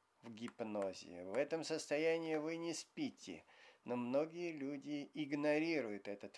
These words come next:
факт. Так что нет возможности перепутать. Будете уверены, что вы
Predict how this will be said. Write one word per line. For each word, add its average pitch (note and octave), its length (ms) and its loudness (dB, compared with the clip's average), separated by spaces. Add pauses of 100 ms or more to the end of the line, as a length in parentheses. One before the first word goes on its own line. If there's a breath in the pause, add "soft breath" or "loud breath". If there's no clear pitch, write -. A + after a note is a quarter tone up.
факт. G2 320 -2 (540 loud breath)
Так C3 260 4
что B2 880 4 (920 soft breath)
нет E3+ 380 6
возможности C3 920 0
перепутать. - 1800 -4
Будете A#2+ 1300 -4
уверены, A2+ 1160 0 (400 loud breath)
что - 320 -6
вы C3+ 280 -4